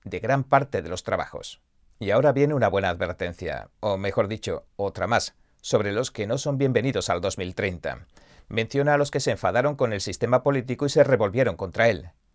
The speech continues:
Dice que viven diferentes tipos de vida fuera de la ciudad. Algunos han formado pequeñas comunidades de autoabastecimiento. Otros simplemente se han quedado en las casas vacías y abandonadas de pequeños pueblos del siglo diecinueve.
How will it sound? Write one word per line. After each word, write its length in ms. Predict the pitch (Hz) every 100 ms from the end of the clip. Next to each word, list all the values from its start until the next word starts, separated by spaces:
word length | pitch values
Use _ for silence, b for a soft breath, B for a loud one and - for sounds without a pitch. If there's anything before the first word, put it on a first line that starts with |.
| _ _ _
Dice 340 | 104 117 143 135 - -
que 140 | 107
viven 280 | 110 123 139
diferentes 500 | 120 - 113 131 127
tipos 260 | 143 143 135
de 80 | 120
vida 240 | 117 131
fuera 260 | - 104 87
de 80 |
la 100 | 87
ciudad. 300 | - 92 - - b b b b
Algunos 360 | 101 104 123 139
han 80 | 120
formado 400 | 120 123 135 -
pequeñas 480 | 101 123 131 143
comunidades 580 | - 110 98 107 120 120
de 80 | 131
autoabastecimiento. 1080 | 113 107 92 92 101 - 87 131 - 82 85 - _ _
Otros 360 | 160 160 117 120
simplemente 560 | 143 147 131 113 113 110
se 140 | 143
han 120 | 156
quedado 360 | - 117 117 135
en 80 | 120
las 140 | -
casas 280 | 123 135 117
vacías 480 | 98 - 123 135 147
y 40 |
abandonadas 640 | 139 143 139 110 113 - _ _ -
de 180 | 101
pequeños 460 | 101 104 131 143 143
pueblos 420 | 127 113 123 131
del 220 | 127 104 101
siglo 320 | 135 127 87
diecinueve. 560 | 92 107 107 85 71